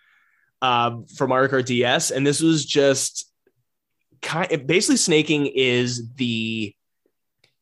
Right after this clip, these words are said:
it's doing the boost, the turn boost over and over and over again, back and forth in a way that basically, 'cause,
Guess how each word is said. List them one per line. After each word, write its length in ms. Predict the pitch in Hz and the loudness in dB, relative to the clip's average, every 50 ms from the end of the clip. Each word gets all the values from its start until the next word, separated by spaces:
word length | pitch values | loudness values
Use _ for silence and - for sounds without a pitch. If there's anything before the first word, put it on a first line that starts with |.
| _ _ _ _ _ _ _ _ _ _ _ _ _ - | _ _ _ _ _ _ _ _ _ _ _ _ _ -4
it's 420 | 147 139 - - - - - _ _ _ _ _ 131 120 | -4 -4 -2 -4 -6 -6 -8 _ _ _ _ _ -18 -10
doing 560 | 123 - 175 180 208 226 233 233 233 220 180 139 | -2 0 2 2 4 2 2 0 0 -2 -2 0
the 460 | 151 143 139 135 131 131 127 117 117 123 _ _ _ _ _ _ _ _ _ _ _ _ _ _ _ _ | 0 0 2 2 0 0 -2 -4 -8 -14 _ _ _ _ _ _ _ _ _ _ _ _ _ _ _ _
boost, 640 | 156 139 123 113 104 98 - - - - - - - - _ _ _ _ _ _ _ _ _ _ _ _ _ _ _ _ | 2 2 2 0 -2 -4 -4 -4 -4 -4 -6 -10 -14 -16 _ _ _ _ _ _ _ _ _ _ _ _ _ _ _ _
the 100 | 135 127 | -8 -6
turn 420 | 123 - - 156 156 156 156 156 | -6 -4 0 2 2 4 4 2
boost 580 | 151 - 123 110 107 107 107 - - - - _ _ - | 2 2 2 2 2 0 -2 -4 -8 -8 -12 _ _ 2
over 380 | 135 143 151 151 160 170 165 | 2 2 4 4 4 4 6
and 100 | 160 147 | 6 6
over 220 | 143 143 131 139 127 | 4 4 4 2 2
and 100 | 120 120 | 2 2
over 240 | 120 123 117 117 | 2 0 0 -2
again, 440 | 113 113 117 110 107 104 107 110 - _ | -2 -2 -2 -4 -4 -4 -6 -10 -8 _
back 280 | - 117 117 123 - - | -2 -2 -2 -2 -2 0
and 160 | 165 165 160 | 0 0 -2
forth 580 | 160 - - 135 117 120 143 180 185 - - - | -4 -4 -2 0 2 2 2 0 0 -4 -6 -2
in 80 | 143 | 0
a 80 | 139 127 | 0 0
way 380 | 123 120 123 123 131 135 139 139 | 0 0 2 2 4 2 2 2
that 220 | 131 117 - - _ _ _ _ _ _ _ _ _ | 0 -2 -4 -8 _ _ _ _ _ _ _ _ _
basically, 720 | - 135 143 151 151 190 170 175 180 170 160 151 143 - _ _ _ _ _ _ - | 0 2 2 2 2 0 -2 0 0 0 0 0 -2 -6 _ _ _ _ _ _ 0
'cause, 180 | 185 180 180 | 0 0 0